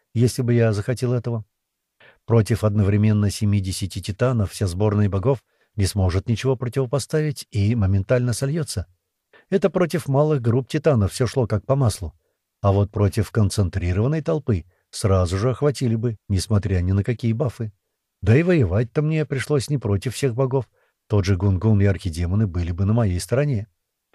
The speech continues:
А уж про свои собственные силы я вообще молчу. Сколько я сожрал плотью титанов, система даже глюкнула и просто стала делать меня немного сильнее, без какого-либо выбора. Думается мне, что я теперь сильнее титана и без всяческих бафов.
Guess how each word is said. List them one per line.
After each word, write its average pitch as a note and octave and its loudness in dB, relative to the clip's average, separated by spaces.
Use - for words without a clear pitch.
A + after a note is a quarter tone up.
А F3+ 2
уж E3+ 0
про D#3 -2
свои A2+ 2
собственные D3 -2
силы A2+ 0
я E2+ -2
вообще E2+ -4
молчу. D#3+ -4
Сколько F3+ 0
я E3 2
сожрал C3+ 2
плотью C3 -2
титанов, B2 0
система G#2+ 0
даже G2+ 0
глюкнула A2+ -2
и F#2+ 0
просто A2 0
стала G2+ 0
делать G2+ 0
меня G2 2
немного G2 0
сильнее, A#2 -2
без G2 -2
какого-либо A#2 -2
выбора. A2+ -4
Думается G3+ 2
мне, F3 -2
что - -2
я D#3+ 0
теперь D3+ -4
сильнее A#2 2
титана G#2+ 0
и G2+ -2
без G#2+ 0
всяческих G#2+ -4
бафов. A#2 -4